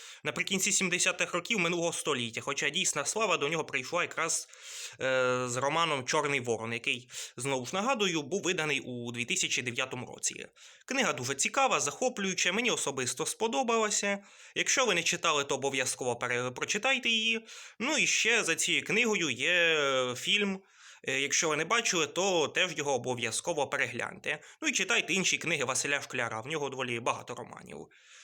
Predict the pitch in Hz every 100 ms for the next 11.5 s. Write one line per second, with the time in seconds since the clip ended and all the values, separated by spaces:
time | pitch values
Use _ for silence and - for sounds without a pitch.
0 | - - 170 113 120 127 156 196 139 143
1 | 127 123 123 123 120 123 123 120 120 120
2 | - 127 123 123 123 120 123 123 123 123
3 | 123 127 _ _ _ _ _ _ 254 -
4 | 143 - 160 151 147 143 120 - - 226
5 | 262 180 135 - 120 110 110 160 190 170
6 | _ - - - 127 131 151 - 240 254
7 | - 131 127 123 - 175 220 120 120 -
8 | 117 - 180 190 147 - 214 247 - 131
9 | 117 113 202 202 190 - - - - 135
10 | 156 180 175 175 160 160 156 160 151 160
11 | 151 156 151 147 147